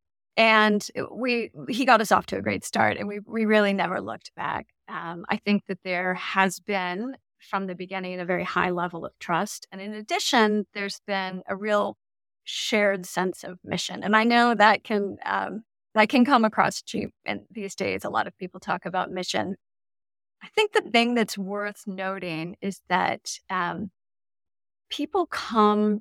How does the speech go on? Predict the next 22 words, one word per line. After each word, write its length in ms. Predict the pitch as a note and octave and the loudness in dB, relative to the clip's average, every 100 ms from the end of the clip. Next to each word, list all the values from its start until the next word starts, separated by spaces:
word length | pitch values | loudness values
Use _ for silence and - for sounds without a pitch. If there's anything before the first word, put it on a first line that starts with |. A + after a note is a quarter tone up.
| - | -4
to 140 | A3 | 0
our 100 | G3+ | 2
mission 480 | G3 F3+ - F#3+ F3+ - | 2 -2 -4 -6 -8 -14
from 320 | - G#3 F#3 | -2 0 0
all 460 | - F#3+ G3 G3 F#3 _ | 2 6 8 6 2 _
different 440 | - F#3+ G3 F3+ - | -8 -6 -6 -6 -8
angles, 640 | D3+ D#3+ D#3 - - - - | -14 -14 -14 -14 -14 -16 -16
right? 360 | - - - - | -10 -10 -10 -10
Sometimes 420 | F#3 F#3 F#3+ F#3 | -12 -6 -4 -2
I 60 | F3 | -4
say 180 | - | -2
it's 120 | F3 - | -2 -2
like 120 | - | -4
the 100 | F3+ | -6
spokes 600 | - - - G3 - - | -6 -6 -2 -2 0 0
of 100 | F#3 | 0
a 80 | F3 | -2
bicycle 560 | - - - - C#3+ | -4 -4 -8 -10 -12
wheel. 300 | A2+ G#2+ G2+ - _ _ _ - | -12 -10 -10 -12 _ _ _ 2
They 120 | A3+ | 6
might 320 | B3 C4 A#3+ | 8 6 4
not 400 | A3 G#3+ G#3 | 4 8 8